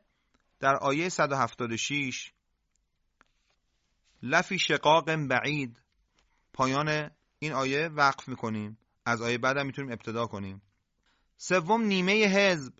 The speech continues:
مثلاً در آیهٔ شصت سورهٔ مبارکهٔ بقره، وَلَا تَعْثَوْا فی الارض مفسدین، وقف. قاری باید به این چیزها توجه بکنه. قاری قرآن باید مراقب باشه که آیات رو بی‌مورد به همدیگه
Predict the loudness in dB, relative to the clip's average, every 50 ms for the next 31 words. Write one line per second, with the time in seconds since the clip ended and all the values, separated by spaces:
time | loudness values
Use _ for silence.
0 | _ _ _ _ _ _ _ _ -2 -2 2 2 2 4 4 4 4 2 -2 -6
1 | -12 _ _ _ _ _ _ _ 4 6 6 6 4 2 -4 _ _ -2 0 2
2 | 2 2 0 2 4 4 4 2 2 -4 -10 -8 -4 -4 -2 -2 -2 0 0 0
3 | 0 0 0 -2 -2 -2 -2 0 0 0 2 2 2 2 2 2 2 0 -2 -8
4 | -14 _ _ _ _ _ 2 4 6 6 6 6 6 4 4 4 2 0 2 0
5 | 0 0 -2 -4 -4 -2 0 -2 -2 -2 -2 -2 -2 -2 -4 -6 -6 -6 -4 -2
6 | -2 -2 -2 -2 -4 -6 -10 _ _ _ _ _ _ _ _ _ _ _ 2 4
7 | 4 4 4 0 -4 -14 -20 -20 -20 _ _ _ _ _ _ _ _ _ _ _
8 | _ _ _ -20 -20 _ _ _ 0 0 2 2 2 0 2 4 4 2 2 2
9 | -2 -2 -2 -2 -4 -4 -4 -2 -2 -2 0 0 0 0 0 0 0 -2 -2 -2
10 | -2 -2 -4 -4 -4 -4 -4 -6 -8 -10 -14 _ _ _ _ -20 -20 _ _ _
11 | _ -2 2 4 4 4 4 2 0 2 2 2 2 4 2 2 2 2 0 -2
12 | -2 -2 -2 0 0 0 0 -2 -4 -4 -4 -4 -4 -4 -4 -4 -6 -6 -8 -8
13 | -8 _ -6 -4 -2 -2 -2 -2 -4 -4 -4 -6 -4 -4 -2 -2 0 0 2 2
14 | 0 0 -2 -4 -4 -4 -2 -2 -2 -4 -4 -4 -2 0 0 -2 -4